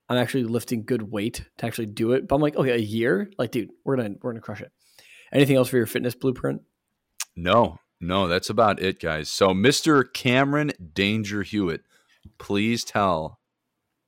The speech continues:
Speaker 2: the good people what your blueprint is.
Speaker 1: So this will be interesting for people because y-, your blueprint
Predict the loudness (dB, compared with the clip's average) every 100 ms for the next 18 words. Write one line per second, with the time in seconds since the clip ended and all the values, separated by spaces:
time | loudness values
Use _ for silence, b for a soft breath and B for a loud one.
0 | -6 -2 -2 -2 -4 -4 -2 -2 0 0
1 | 0 -2 -4 -4 -8 -10 -14 -14 -18 _
2 | 6 8 8 4 2 4 6 4 2 -2
3 | -2 -4 -6 -4 -2 -2 -4 2 2 2
4 | -2 -10 _ _ -8 -6 -6 -12 _ _
5 | _ -6 4 6 6 4 6 6 6 4
6 | 2 2